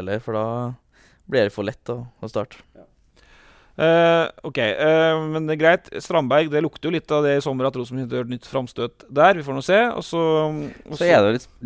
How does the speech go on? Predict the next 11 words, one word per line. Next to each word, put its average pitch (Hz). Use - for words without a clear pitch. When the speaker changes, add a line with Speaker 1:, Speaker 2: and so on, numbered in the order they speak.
Speaker 3:
litt -
spesielt 117
med 131
Stefan, 101
sant? 120
Han 120
har 110
jo 107
alltid 107
hatt 127
litt 120